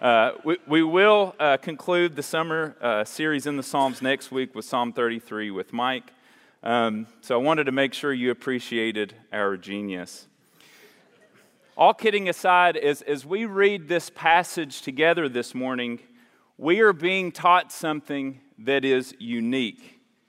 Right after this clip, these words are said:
It is special, and it's special because we're going to be taught things that cannot be known from nature or science or just mere observation of human activity through the centuries.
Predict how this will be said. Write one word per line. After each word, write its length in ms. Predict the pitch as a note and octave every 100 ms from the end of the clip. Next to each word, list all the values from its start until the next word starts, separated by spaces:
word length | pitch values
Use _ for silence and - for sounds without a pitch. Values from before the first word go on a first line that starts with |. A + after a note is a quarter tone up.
| _ _
It 200 | - D#3+
is 100 | D#3+
special, 720 | - - - F3 E3 - F#2+ G2+
and 80 |
it's 160 | C3+ C3+
special 540 | - - G#3 G#3+ F#3+
because 440 | D#3+ D#3 - D#3+ C#3+
we're 140 | D#3+
going 280 | F#3 G3 F3+
to 40 |
be 120 | D3+ C#3+
taught 420 | F#3 G3 F#3+ -
things 480 | D3+ C3 C3+ C3 _ - - _ -
that 260 | B2 C3+
cannot 680 | - G#3+ A#3+ C#4 B3 G#3+ E3
be 140 | E3+ E3+
known 640 | E3 D#3+ C3+ G#2+ A2+ C3+ _ _ _ _ _
from 360 | - B2 A#2+
nature 640 | D3 F#3+ - - F#3+ F#3 F3+
or 200 | B2 A#2
science 880 | - - F3 G3+ G3+ F#3+ - - - -
or 120 | D3
just 380 | C3+ E3+ D#3 C#3
mere 380 | C#3 E3 E3+
observation 1080 | C3 D3 D3+ - C#3+ B2+ C#3+ D#3+ - E3+ D#3 -
of 160 | A#2+
human 280 | - D3+ C#3+
activity 680 | C3 F#2 - D#3 C3 A#2+ A#2
through 420 | - B2+ B2+ B2+ _ _ _
the 80 | G#2+
centuries. 880 | - D#3 D3 - G2 - - -